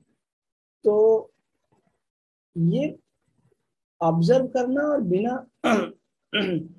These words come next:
उसमें अपने आप को <clears throat> फंसाए हुए,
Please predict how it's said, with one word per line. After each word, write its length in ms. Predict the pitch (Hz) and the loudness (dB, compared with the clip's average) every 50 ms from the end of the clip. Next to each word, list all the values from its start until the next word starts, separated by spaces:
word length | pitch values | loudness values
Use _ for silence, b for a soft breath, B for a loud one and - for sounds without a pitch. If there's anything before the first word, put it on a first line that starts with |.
| _ _ _ _ _ _ _ _ _ _ _ _ _ _ _ _ _ _ _ _ _ _ _ _ _ _ - | _ _ _ _ _ _ _ _ _ _ _ _ _ _ _ _ _ _ _ _ _ _ _ _ _ _ -6
उसमें 540 | 175 170 165 - 208 208 214 226 226 208 - - _ _ _ _ _ _ _ _ _ _ _ _ _ _ _ - | -6 -4 -4 -4 -4 -2 -2 -2 -2 -4 -6 -12 _ _ _ _ _ _ _ _ _ _ _ _ _ _ _ -8
अपने 300 | 180 165 170 233 247 262 | -8 -6 -2 0 2 2
आप 300 | 254 240 247 233 233 233 - | 2 0 -2 -4 -6 -4 -2
को 140 | 220 - - - - _ _ - 370 | -2 -2 -2 -6 -12 _ _ 0 0
<clears throat> 340 | 302 240 226 214 185 165 | 2 4 4 2 2 0
फंसाए 380 | 170 160 160 165 143 143 156 160 | 0 -2 -2 0 0 0 2 2
हुए, 320 | 151 143 131 131 - - | 0 0 -2 -4 -6 -10